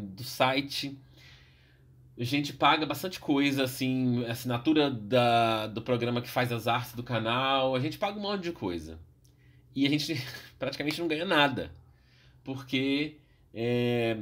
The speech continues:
o que tem sido difícil. Tem sido difícil. Eu imaginei outras coisas nos cinco anos do canal, eu imaginei que o canal estaria maior. E é difícil chegar aqui e não pensar se o problema não tá comigo, sabe?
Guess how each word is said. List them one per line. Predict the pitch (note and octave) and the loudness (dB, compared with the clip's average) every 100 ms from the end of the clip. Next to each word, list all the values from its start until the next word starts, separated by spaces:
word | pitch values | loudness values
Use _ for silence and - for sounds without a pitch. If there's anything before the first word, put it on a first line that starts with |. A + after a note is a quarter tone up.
| G#2+ - _ - | -8 -16 _ -20
o | D3 | -16
que | - | -10
tem | - | -8
sido | F#3+ F3+ | -6 -6
difícil. | F#3+ - G3+ - - - - - - | -6 -4 -4 -4 -10 -16 -20 -20 -10
Tem | B2+ | -6
sido | C3 | -4
difícil. | B2 B2+ - D#3+ - E3+ E3 | -4 -2 0 0 0 -2 2
Eu | D3+ D3 | 4 4
imaginei | D#3 D3+ C#3+ C#3 C#3 D3+ | 4 2 2 2 6 6
outras | D#3+ G3 - | 6 2 -4
coisas | - D3+ E3+ D#3 | -2 0 0 -2
nos | C3 A#2+ | -4 -4
cinco | - - B2 B2+ A#2 | -6 -10 -8 -6 -4
anos | G#2+ G2+ | -4 -6
do | |
canal, | G#2+ G#2 G2+ A2 B2 | -4 -2 0 0 0
eu | |
imaginei | A#2 A2 A2 A2 | -2 -6 -6 -6
que | |
o | |
canal | - G#2 | -6 -6
estaria | G#2 G#2 G2 | -4 -4 -4
maior. | G#2+ G#2 G#2+ C3+ - - - - - - | -4 0 0 0 -4 -18 -16 -16 -18 -6
E | - | 2
é | D#3 | 2
difícil | - F#3+ G#3 | 2 -4 -2
chegar | - E3 B2 | 0 4 4
aqui | A#2 - D3+ F#3 D#3 | 2 -2 -4 -2 -2
e | D3 | -2
não | D3+ D#3+ | 0 0
pensar | F3+ E3 - D3 D3+ D#3+ | -2 -2 0 2 4 2
se | D#3 - - E3 E3 | 0 -10 -10 -4 -2
o | |
problema | E3+ D3+ D3 | 0 2 2
não | D3+ D#3 | 0 0
tá | D#3+ | -2
comigo, | E3+ D#3+ F3+ | 0 -2 -2
sabe? | B2+ D#3+ - | -4 -4 -6